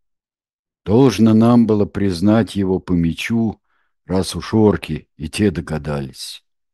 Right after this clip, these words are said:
Ибо слава черного меча юга разнеслась из края в край и дошла даже до лесных чащоб.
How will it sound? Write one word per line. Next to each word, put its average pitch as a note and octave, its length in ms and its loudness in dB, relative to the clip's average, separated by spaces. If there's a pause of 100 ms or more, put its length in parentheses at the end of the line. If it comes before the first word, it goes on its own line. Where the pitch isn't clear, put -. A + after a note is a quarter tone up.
(320)
Ибо - 220 -12
слава F2+ 680 -4 (440)
черного G2 560 2
меча F#2 380 0
юга G2 600 -2 (600)
разнеслась G#2 840 0
из F#2+ 120 -8
края A#2+ 340 2
в - 100 -10
край B2 360 2
и A2 40 2
дошла A#2 460 -2
даже G#2 380 -6
до F2+ 140 -10
лесных D#2+ 500 -8
чащоб. - 560 -14